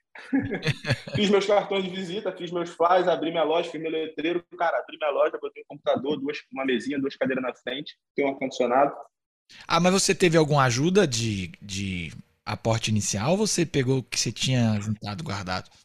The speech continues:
Speaker 1: Cara, eu não tinha nada guardado. <laughs> É, pra isso especificamente eu não lembro se eu tive uma ajuda
Speaker 2: Uhum.
Speaker 1: específica, cara. Tipo, meus pais já estavam separados naquela época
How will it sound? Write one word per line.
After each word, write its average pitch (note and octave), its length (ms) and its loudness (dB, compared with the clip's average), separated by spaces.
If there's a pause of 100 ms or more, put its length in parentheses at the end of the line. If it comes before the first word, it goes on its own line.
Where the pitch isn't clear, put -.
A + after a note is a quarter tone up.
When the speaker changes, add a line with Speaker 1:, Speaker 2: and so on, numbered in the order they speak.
(960)
Speaker 1:
Cara, C#3+ 560 4
eu D3 120 6
não F3 140 0
tinha E3+ 280 -2
nada D#3 240 4
guardado. E3 580 2 (240)
<laughs> - 380 -12 (380)
É, A#2+ 760 -2 (840)
pra D3 180 2
isso F3+ 200 -4
especificamente D#3+ 560 -6
eu D#3 80 -4
não D3 100 -4
lembro C3+ 600 -6
se - 180 -10
eu B2 60 -4
tive B2 200 -8
uma A#2 560 -2
ajuda A#2 300 -2
Speaker 2:
Uhum. C3+ 80 4
Speaker 1:
específica, C3 680 -4
cara. G2+ 360 -2 (240)
Tipo, A2+ 320 -8
meus A#2 220 2
pais B2+ 360 4
já B2 80 4
estavam A#2 460 2
separados A#2+ 440 0
naquela A#2 320 0
época D3 560 0